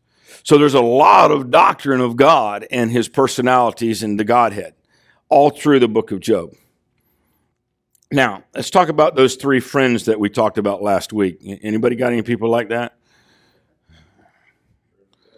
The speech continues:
They're in the room. <laughs> Wow, I'm glad he was looking that way, not this way. See, the three friends of Job who couldn't understand what was going on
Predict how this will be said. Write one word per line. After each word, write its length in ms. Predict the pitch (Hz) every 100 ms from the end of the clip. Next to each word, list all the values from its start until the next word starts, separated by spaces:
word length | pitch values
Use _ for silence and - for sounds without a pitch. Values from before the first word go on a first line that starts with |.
| _ _ _
They're 180 | - 120
in 80 | 131
the 100 | 131
room. 600 | 120 107 120 82 123 98 _
<laughs> 40 | - - - - -
Wow, 380 | 110 120 113 101
I'm 140 | 107
glad 180 | 117 123
he 60 |
was 160 | 127 104
looking 280 | 123 131 110
that 220 | 113 113
way, 160 | 117 214
not 260 | 226 -
this 240 | 110 107 -
way. 300 | 98 92 82 _ _ - _ _ _ _ _ _ _ _ _ _ _ _ _ _
See, 220 | - 165
the 100 | 147
three 260 | 147 214 226
friends 380 | - 185 175 147
of 140 | 143
Job 480 | 120 170 170 147 127
who 120 | 131
couldn't 300 | 120 156 147
understand 600 | 147 139 120 151 156 151
what 120 | 143 143
was 160 | 127
going 280 | - 139 135
on 400 | 143 147 131